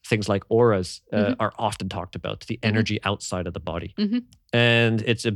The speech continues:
Speaker 1: big important thing that, uh, a lot of humans in the past spent a lot of time to try and really understand and, and developed really complicated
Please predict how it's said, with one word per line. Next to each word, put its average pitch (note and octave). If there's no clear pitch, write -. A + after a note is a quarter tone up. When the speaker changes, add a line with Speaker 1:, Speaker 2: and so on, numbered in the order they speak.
Speaker 1:
big D#3
important A2+
thing D#3+
that, G2+
uh, G2+
a B2
lot A#2+
of B2+
humans B2+
in G#2
the G2+
past -
spent A2+
a B2
lot A#2+
of B2
time A#2+
to A#2
try A#2
and A2+
really A2+
understand B2+
and, A2
and G#2+
developed A2+
really C#3
complicated A#2